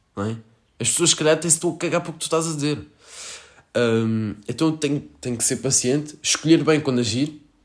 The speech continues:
tipo, escolher bem quando é que entrega a energia ou não,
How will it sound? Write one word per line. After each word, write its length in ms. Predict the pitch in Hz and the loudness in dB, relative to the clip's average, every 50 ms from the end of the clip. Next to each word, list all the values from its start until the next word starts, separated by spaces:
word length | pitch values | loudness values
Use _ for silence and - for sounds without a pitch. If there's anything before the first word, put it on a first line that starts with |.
| _ _ _ _ | _ _ _ _
tipo, 200 | 113 110 - - - - - - _ _ _ _ | -8 -8 -8 -10 -18 -20 -20 -20 _ _ _ _
escolher 400 | - - - - 156 165 160 139 | -2 -2 0 6 8 8 8 8
bem 220 | 139 143 135 120 | 6 4 4 2
quando 200 | 113 - 135 135 | 0 -2 0 0
é 60 | 131 | 0
que 120 | 123 - 127 | 0 -2 -2
entrega 300 | 117 117 127 123 113 107 | 0 2 4 4 4 4
a 40 | |
energia 360 | 110 110 110 110 117 117 110 107 | 2 2 2 0 2 2 2 2
ou 40 | |
não, 240 | 104 107 110 117 123 | 2 0 -2 -2 -4